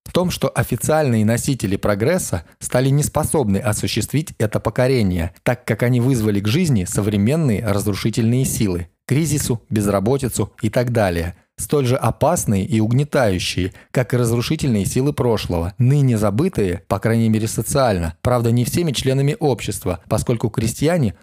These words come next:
продолжают не понимать прогресс, то есть продолжают верить во власть сил природы и случая. И действительно, еще слишком зависят от их власти, сохраняя, следовательно,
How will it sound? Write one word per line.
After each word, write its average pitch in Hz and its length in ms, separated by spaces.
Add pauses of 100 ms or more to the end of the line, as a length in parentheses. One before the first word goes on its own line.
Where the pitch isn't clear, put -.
(120)
продолжают 143 640
не 101 100
понимать 101 440
прогресс, 117 560 (240)
то 117 80
есть - 180
продолжают 131 720
верить 127 320
во 104 100
власть 117 360
сил 104 200
природы 107 560 (180)
и 143 120
случая. 95 640 (400)
И 120 80
действительно, 135 720 (160)
еще 123 260
слишком 156 420
зависят 151 460
от 120 220
их - 120
власти, 123 540
сохраняя, 123 580
следовательно, 92 760